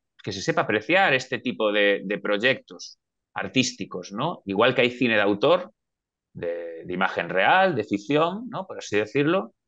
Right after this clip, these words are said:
tiene que haber cine de autor de animación, porque la animación es un medio para contar todo tipo de historias. La animación no es ni para niños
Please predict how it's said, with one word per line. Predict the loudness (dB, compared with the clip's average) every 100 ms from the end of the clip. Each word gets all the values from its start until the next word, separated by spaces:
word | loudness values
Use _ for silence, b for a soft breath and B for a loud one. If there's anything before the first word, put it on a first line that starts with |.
| _ _ -2
tiene | 0 2
que | 4
haber | 4 2
cine | -2 0
de | 0
autor | 0 2 2 2 -2
de | -4
animación, | -6 -10 -6 -2 -2 -2
porque | -6 -4
la |
animación | -4 -4 -2 0 0
es | -2 -4
un | -2 0
medio | 2 4 2 0 -6 _ _ _ _
para | 0 0 2
contar | 0 0 2 0 0
todo | 0 0
tipo | 0 -2
de | -4
historias. | -6 -6 -4 -6 -10 -6
La | -4
animación | -2 0 2 2 2
no |
es | 0
ni | -2
para | 0 0 2
niños | 0 0 -4 -6 -12